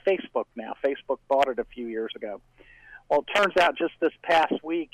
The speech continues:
in a Facebook leak, uh, Mark Zuckerberg's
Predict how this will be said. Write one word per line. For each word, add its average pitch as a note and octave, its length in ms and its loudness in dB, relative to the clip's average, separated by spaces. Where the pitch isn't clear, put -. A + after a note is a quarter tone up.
in C#3+ 200 -8
a C#3 240 -6
Facebook G3+ 560 -4
leak, B2+ 520 -2
uh, C3+ 160 2
Mark C#3+ 360 0
Zuckerberg's C3+ 720 -2